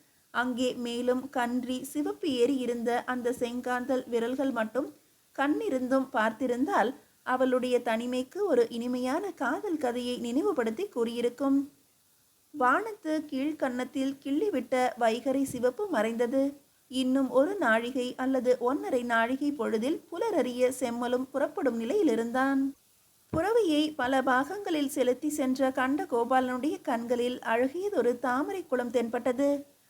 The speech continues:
அவனுடைய ஆனந்தத்திற்கு எல்லையே இல்லாமல் இருந்தது. எதிர்பார்த்ததை விட அழகியதோர் அருமையான குளமாக அது இருந்தது.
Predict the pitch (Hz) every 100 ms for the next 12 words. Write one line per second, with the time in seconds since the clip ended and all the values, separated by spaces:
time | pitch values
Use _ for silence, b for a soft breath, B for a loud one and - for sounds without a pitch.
0 | b 220 233 254 247 240 247 247 240 294
1 | 381 311 - 254 - 247 247 240 247 269
2 | 415 294 220 311 403 349 226 233 240 269
3 | 277 - _ _ _ 233 226 262 254 240
4 | 240 254 269 294 233 233 240 240 262 339
5 | 403 339 254 247 240 226 254 262 254 320
6 | 392 277 247 254 254 - - 247 233 226
7 | 247 247 285 294 294